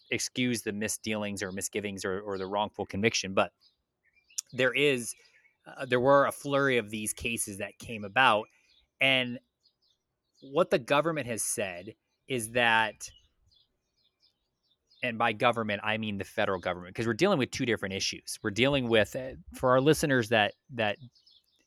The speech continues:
don't know this, things that happen on a federal level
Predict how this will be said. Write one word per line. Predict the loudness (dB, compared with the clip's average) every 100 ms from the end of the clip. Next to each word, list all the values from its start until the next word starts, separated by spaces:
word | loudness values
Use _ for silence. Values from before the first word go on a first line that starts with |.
| _ _ _ _ -10 2
don't | 2 2
know | -2 -2 -2
this, | -6 -8 -10 -10 _ _ _ _ _ _ _ -20 -20 -20 -6
things | 0 2
that | 2 6
happen | 8 8 6
on | 2
a | 0
federal | 0 2 4 4 4
level | 0 0 -4